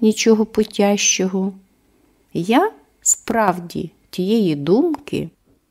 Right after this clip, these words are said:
що американські джентльмени зрештою краще від усіх, бо ж коли вам цілують ручки, це дуже приємно,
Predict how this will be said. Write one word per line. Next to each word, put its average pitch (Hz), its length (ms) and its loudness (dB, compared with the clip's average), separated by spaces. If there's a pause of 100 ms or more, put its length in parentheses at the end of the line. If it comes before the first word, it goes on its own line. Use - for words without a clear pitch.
(140)
що - 220 -2
американські 359 760 2
джентльмени 330 680 2
зрештою 277 720 0
краще 254 500 0
від 233 220 -4
усіх, - 640 -6 (560)
бо 240 180 4
ж - 160 -4
коли 339 340 6
вам 262 220 4
цілують 247 600 0
ручки, 185 720 -2 (420)
це 160 280 -8 (140)
дуже 415 360 -2
приємно, 330 1040 0